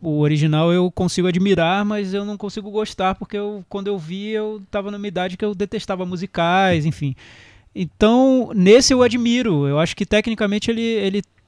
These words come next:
resolve bem, mas de, de uma maneira que eu, eu fico sempre me perguntando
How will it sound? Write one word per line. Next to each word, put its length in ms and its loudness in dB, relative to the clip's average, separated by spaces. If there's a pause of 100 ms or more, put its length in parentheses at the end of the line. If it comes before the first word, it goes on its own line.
resolve 640 4
bem, 640 0
mas 320 0
de, 180 -2
de 100 0
uma 120 2
maneira 340 2
que 120 -6
eu, 320 -4
eu 100 2
fico 200 -4
sempre 220 0
me 80 0
perguntando 800 2